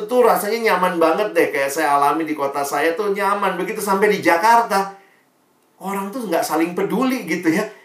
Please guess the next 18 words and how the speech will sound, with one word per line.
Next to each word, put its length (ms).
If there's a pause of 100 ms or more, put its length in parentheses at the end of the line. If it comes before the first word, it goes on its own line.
(200)
Nah, 80
gimana? 480
Nah, 200 (200)
itu 160
saya 280
waktu 280
mimpin 400
kelompok, 640 (320)
saya 400
nggak 240
mau 240
seperti 480
yang 80
itu. 240
Saya 240
mau 240
ciptakan 560
juga 400